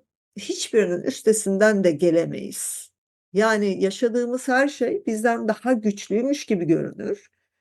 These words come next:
ve biz orada kendimizi güçsüz hissederiz ve güçsüz hissederken hayatınızdaki herhangi bir durumun üstesinden gelemezsiniz.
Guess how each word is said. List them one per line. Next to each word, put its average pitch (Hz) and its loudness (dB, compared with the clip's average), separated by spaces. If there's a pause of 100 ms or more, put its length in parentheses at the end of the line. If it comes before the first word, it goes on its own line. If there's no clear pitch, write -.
ve 196 -2
biz 294 0
orada 254 0 (380)
kendimizi 254 -2
güçsüz 170 0
hissederiz 151 -6
ve 214 2
güçsüz 269 -2
hissederken 185 0
hayatınızdaki 220 0 (220)
herhangi 247 2
bir 175 0
durumun 175 2
üstesinden 202 0 (220)
gelemezsiniz. - -4